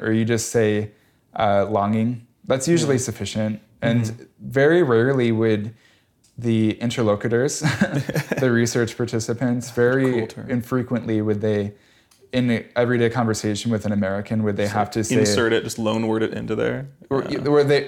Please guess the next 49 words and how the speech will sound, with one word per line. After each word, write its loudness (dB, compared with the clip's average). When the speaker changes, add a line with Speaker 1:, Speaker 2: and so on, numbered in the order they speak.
Speaker 1:
very 4
rarely 2
would 2
they 4
have 0
to -2
be 0
like, -2
"Okay, 2
wait, 0
I 2
need 2
to 0
Speaker 2:
<laughs> -2
Speaker 1:
explain 2
Speaker 2:
Pause. 2
<laughs> -
Like, 4
Speaker 1:
this 2
Speaker 2:
let 2
me, 2
yeah. 2
Speaker 1:
emotion 2
that, 2
uh, 2
is -6
Speaker 2:
What 2
Speaker 1:
unique 2
Speaker 2:
only 2
we 2
have, 2
Speaker 1:
to -2
Speaker 2:
yeah. -10
Speaker 1:
Portuguese -2
speakers." -8
Speaker 2:
Mm-hmm. -6
Speaker 1:
Um, 0
well, 2
I 2
think -2
that 2
once 0
you -2
have 0
the 2
word 0
in -4
your -2
vocabulary, -2